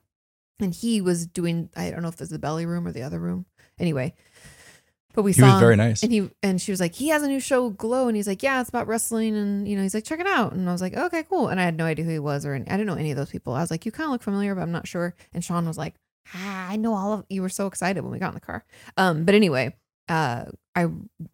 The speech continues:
Speaker 1: highly, highly recommend the Netflix series Glow, uh, 'cause they have late wrestling ladies. But what would your, what would yours be?
Speaker 2: Hmm, my wrestling name,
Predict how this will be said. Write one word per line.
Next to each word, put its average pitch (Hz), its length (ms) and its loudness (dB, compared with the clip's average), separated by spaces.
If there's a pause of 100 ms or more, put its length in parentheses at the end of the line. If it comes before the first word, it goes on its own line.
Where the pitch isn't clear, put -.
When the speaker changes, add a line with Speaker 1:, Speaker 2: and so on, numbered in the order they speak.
(100)
Speaker 1:
highly, 233 420 2
highly 208 280 0
recommend 170 320 -2
the 160 60 -4
Netflix 165 360 -8
series 165 360 -10
Glow, 147 420 -2 (640)
uh, 156 420 -6
'cause - 140 -10
they 175 80 -2
have 156 160 -4 (160)
late - 340 -8
wrestling 165 440 -8
ladies. 127 300 -8
But - 120 -10
what - 140 -10
would 170 120 -8
your, 165 300 -6 (240)
what - 80 -16
would 156 140 -12
yours 160 120 -12
be? 202 240 -8 (1120)
Speaker 2:
Hmm, 147 220 8
my 107 180 8
wrestling 110 420 6
name, 82 320 2